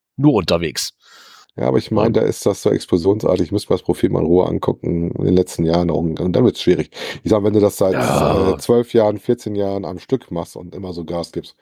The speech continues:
Speaker 1: Ja, ja,
Speaker 2: Ja.
Speaker 1: klar. Muss man
Speaker 2: Aber
Speaker 1: auch
Speaker 2: ich
Speaker 1: dazu sagen, so,
Speaker 2: also
Speaker 1: wenn
Speaker 2: da
Speaker 1: das
Speaker 2: kannte ich welche, die so bei zwölf, vierzehn, fünfzehn, sechzehn lagen und, und die haben sich teilweise schon gesplittet. Die waren aber ein Team und haben dann mal rechts rum und mal links rum gelaufen, ne?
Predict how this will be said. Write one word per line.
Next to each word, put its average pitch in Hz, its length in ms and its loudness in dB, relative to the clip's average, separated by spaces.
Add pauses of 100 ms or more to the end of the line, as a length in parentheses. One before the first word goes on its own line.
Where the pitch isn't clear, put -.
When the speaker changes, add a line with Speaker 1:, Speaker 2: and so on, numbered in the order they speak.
Speaker 1:
Ja, 98 180 -2
ja, - 20 4
Speaker 2:
Ja. 98 240 4
Speaker 1:
klar. 87 360 0 (480)
Muss 113 160 2
man 139 100 4
Speaker 2:
Aber 117 40 4
Speaker 1:
auch 113 40 4
Speaker 2:
ich 110 40 2
Speaker 1:
dazu 104 300 2
sagen, 82 320 2
so, 85 340 -2
Speaker 2:
also - 0 -
Speaker 1:
wenn 92 100 2 (100)
Speaker 2:
da 92 60 4
Speaker 1:
das - 120 -2
Speaker 2:
kannte 135 240 0
ich - 100 -6
welche, 123 240 2
die 113 120 -2
so 113 120 0
bei 107 140 4
zwölf, 113 320 2
vierzehn, 120 500 -2
fünfzehn, 113 440 -4
sechzehn 110 360 0
lagen 95 400 0 (400)
und, 98 240 -6
und 95 240 -8
die 120 220 2
haben 104 200 0
sich 95 180 0
teilweise 95 520 2
schon 98 200 -2
gesplittet. 101 540 0
Die 87 280 0
waren 113 160 4
aber 90 140 2
ein 80 100 -2
Team 104 320 0
und 90 120 -2
haben 92 140 0
dann 90 140 2
mal 87 100 2
rechts 95 240 0
rum 92 80 0
und 90 80 2
mal 87 100 2
links 87 200 0
rum 85 100 2
gelaufen, 85 400 0
ne? 90 140 -2